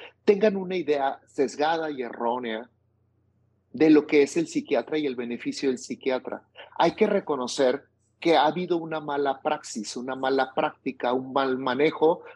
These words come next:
donde incluso históricamente está escrito en los libros, donde el paciente psiquiátrico es el paciente más vulnerabilizado, maltratado y violentado, incluso dentro de las mismas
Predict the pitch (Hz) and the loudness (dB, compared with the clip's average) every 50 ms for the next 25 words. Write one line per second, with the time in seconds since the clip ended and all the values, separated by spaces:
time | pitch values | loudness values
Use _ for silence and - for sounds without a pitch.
0 | _ - 139 143 143 143 143 143 147 139 - - 180 190 190 - - 170 165 165 | _ 2 4 4 6 4 2 0 -2 -2 -4 0 2 2 2 2 0 -2 -2 -2
1 | 147 - - 214 226 262 262 - 202 170 160 160 160 - - 139 - - 175 190 | -2 0 2 2 2 2 2 -2 -6 -6 -6 -8 -8 -6 -6 -6 -4 -2 -2 -2
2 | 196 - - - 170 165 156 - 175 160 151 139 127 135 147 139 139 143 165 175 | -2 -2 -2 -4 -2 -2 -2 -4 -4 -2 -2 -2 0 2 2 2 4 2 2 2
3 | - - - - - _ _ - 165 170 165 165 165 160 151 147 - - 147 139 | -2 -8 -16 -20 -20 _ _ 2 4 4 4 6 6 4 4 4 2 0 -4 -4
4 | - - - 170 180 202 208 214 214 - - 147 - - 131 - - 165 175 180 | -4 -6 -8 -4 0 0 0 0 -2 -4 -8 -10 -10 -10 -12 -6 -2 0 0 0
5 | - - 208 208 - 240 233 226 - - - - - 202 - 214 208 196 - 170 | 0 -2 -4 -2 0 0 0 0 -2 -14 -6 -2 -2 0 2 2 2 2 0 -4
6 | 160 - - 175 175 170 - - 139 123 120 135 156 185 214 185 190 220 226 220 | -4 -2 -2 -4 -4 -2 -2 -2 -2 -2 -2 0 2 2 2 2 2 0 0 0
7 | 214 190 180 165 151 156 147 139 139 - - 160 156 156 160 185 214 233 - _ | 0 0 0 0 0 0 0 -2 -4 -4 -2 0 0 0 2 0 -2 -2 -4 _
8 | _ _ _ _ - - 185 220 247 226 - 220 220 220 - 190 180 170 156 147 | _ _ _ _ -4 0 2 2 2 2 0 0 0 0 0 0 0 2 2 2
9 | 131 127 123 160 208 226 233 240 226 208 - 190 175 170 175 185 175 160 151 - | 2 2 4 4 6 6 6 4 0 0 -2 -2 0 0 0 -2 -4 -6 -8 -4
10 | 196 214 233 220 - 247 220 170 147 160 190 202 202 196 226 220 208 190 170 156 | -2 -2 -2 0 0 0 -2 0 0 2 2 2 2 0 -2 -4 -4 -4 -6 -8
11 | - 165 180 170 175 190 196 196 - | -8 -10 -10 -6 -2 -2 -2 -2 -4